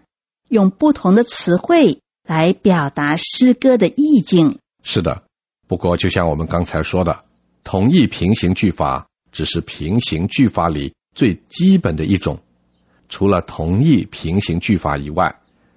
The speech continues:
Speaker 2: 希伯来诗歌还有其他更多的变化。我们来看一下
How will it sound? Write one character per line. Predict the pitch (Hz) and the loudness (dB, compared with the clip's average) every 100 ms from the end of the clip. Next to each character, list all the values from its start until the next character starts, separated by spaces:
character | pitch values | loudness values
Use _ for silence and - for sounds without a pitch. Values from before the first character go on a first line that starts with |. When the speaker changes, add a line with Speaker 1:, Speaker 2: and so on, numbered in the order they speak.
| _ | _
Speaker 2:
希 | - 110 | -4 -2
伯 | 101 | 0
来 | 80 82 | 0 -2
诗 | - 104 | -2 -2
歌 | 104 107 98 _ _ _ | 0 0 -2 _ _ _
还 | - | -2
有 | 98 80 | 0 0
其 | - - | -4 -8
他 | 92 104 | -4 -4
更 | - 101 | -2 -2
多 | 87 | -2
的 | 107 | -2
变 | 104 135 85 | 0 0 0
化。 | - - _ _ _ _ _ _ _ | -4 -8 _ _ _ _ _ _ _
我 | - | -2
们 | 117 | 0
来 | 113 | 0
看 | 104 - 104 | 0 -2 0
一 | |
下 | 90 87 76 - | 0 -2 -2 -6